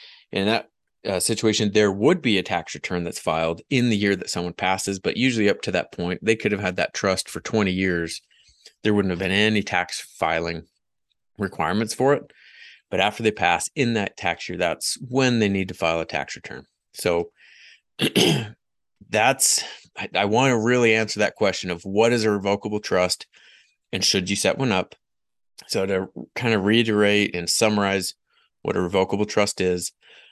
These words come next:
a revocable trust is a, is a, we'll call it a,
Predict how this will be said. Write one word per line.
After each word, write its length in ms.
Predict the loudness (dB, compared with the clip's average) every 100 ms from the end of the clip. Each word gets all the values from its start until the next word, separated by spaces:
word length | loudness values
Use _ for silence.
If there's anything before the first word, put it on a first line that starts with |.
| _
a 60 | -2
revocable 420 | 2 2 2 -2
trust 560 | 0 2 4 2 -6 -14 _ _ _ _ _ _
is 320 | 2 2 2 0
a, 460 | 2 4 2 -2 -6 _ _ _ _ _ _ _
is 280 | -8 -6 -2
a, 180 | -2 0
we'll 160 | -2 -4
call 360 | 2 4 4
it 80 | 2
a, 140 | 0